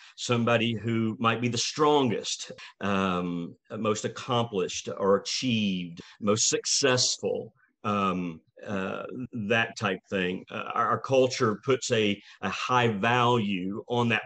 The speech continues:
popularity <laughs> and that influence and that strength, pays it, um, uh, well and, uh, praises it. Um, uh, so, uh, you, you just kind of ponder that a little bit. I think it's important to see the kind of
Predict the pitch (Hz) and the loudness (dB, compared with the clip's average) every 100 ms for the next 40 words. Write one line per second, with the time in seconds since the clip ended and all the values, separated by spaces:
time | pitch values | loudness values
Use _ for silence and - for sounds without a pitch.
0 | - 104 - - - - 185 120 131 - | -2 -2 -2 -6 -4 0 0 0 -8 -12
1 | - - - 131 123 117 107 120 113 104 | -14 -12 4 6 6 2 2 0 -2 -2
2 | 110 104 98 - 113 104 104 - 113 104 | 0 0 0 -4 -4 -4 -4 -4 -4 -4
3 | - 127 127 120 101 - - - - - | 2 2 2 0 -6 -8 -18 -20 -12 -2
4 | 104 98 95 92 - _ 110 107 117 117 | 0 2 0 -4 -8 _ -8 -2 4 6
5 | 113 104 104 - - 123 110 107 104 104 | 6 2 -4 -8 -10 -2 0 2 0 0
6 | 107 101 - 143 135 123 113 101 110 - | 0 -2 4 6 6 4 0 -2 -2 -6
7 | - - - _ 101 101 98 95 92 90 | -8 -20 -20 _ -2 0 2 0 -2 -4
8 | - _ - 104 98 - 123 113 104 - | -12 _ -4 0 0 2 6 6 4 -2
9 | - - 113 - 131 127 131 123 113 131 | -16 -10 -8 -8 -8 -6 -2 -2 -2 -4
10 | 151 196 127 - 147 160 160 127 117 110 | -2 0 0 0 4 6 6 6 6 4
11 | 107 107 104 104 107 123 120 117 120 156 | 4 2 2 2 2 0 -2 -4 -4 -6
12 | 120 - 131 131 131 113 113 - - 135 | -6 -4 2 4 4 2 -2 -4 0 2
13 | 139 113 104 - - 120 101 101 123 - | 4 2 0 -4 -12 -10 -6 -4 -4 -2
14 | 135 117 | 2 2